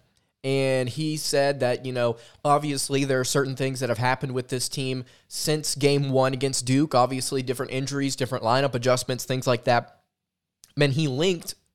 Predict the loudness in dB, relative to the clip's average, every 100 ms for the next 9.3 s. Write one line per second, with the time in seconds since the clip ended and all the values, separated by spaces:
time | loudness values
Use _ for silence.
0 | _ -6 -4 -2 -4 -4 -2 0 0 -2
1 | -2 -2 -2 2 4 4 2 0 2 2
2 | 2 0 -2 -2 -2 0 2 2 0 2
3 | 6 8 8 6 2 -14 -2 0 2 2
4 | 2 0 0 0 -2 -2 -6 -6 -2 2
5 | 2 0 -2 -4 0 2 2 0 -6 -10
6 | -20 _ 0 2 2 0 2 4 4 4
7 | 0 0 2 2 0 0 0 0 2 0
8 | 0 0 -2 -2 -4 -4 -4 -2 -2 0
9 | 0 0 0